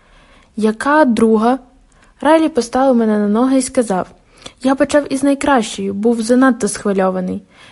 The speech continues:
Він ковтнув кави і повів далі. "Мене обрали для стажування в Кембриджі". Моє обличчя засяяло щасливою усмішкою. "Справді?"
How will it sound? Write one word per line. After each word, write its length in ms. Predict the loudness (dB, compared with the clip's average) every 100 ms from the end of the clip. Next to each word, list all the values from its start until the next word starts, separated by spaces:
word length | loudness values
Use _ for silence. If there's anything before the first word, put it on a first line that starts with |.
| _
Він 120 | -2
ковтнув 400 | 0 -2 0 -4
кави 320 | -2 0 0 0
і 20 |
повів 340 | 0 -2 -2
далі. 360 | -2 -2 -4 -10 _ -20 -20 -20 _
"Мене 360 | 2 4 2 0
обрали 380 | 0 2 2 2
для 200 | 0 -2
стажування 600 | -2 -4 0 2 2 2
в 60 |
Кембриджі". 680 | 2 2 2 0 -6 -10 -12 -14 _ _ _ _ _ _
Моє 280 | -2 0 0
обличчя 480 | 2 2 0 0 0
засяяло 560 | 0 -2 -2 0 0 0
щасливою 600 | -4 -2 0 2 0 0
усмішкою. 640 | -4 -4 -10 -10 -10 -12 -14 _ _ _ _
"Справді?" 800 | -14 -4 0 2 2 2 0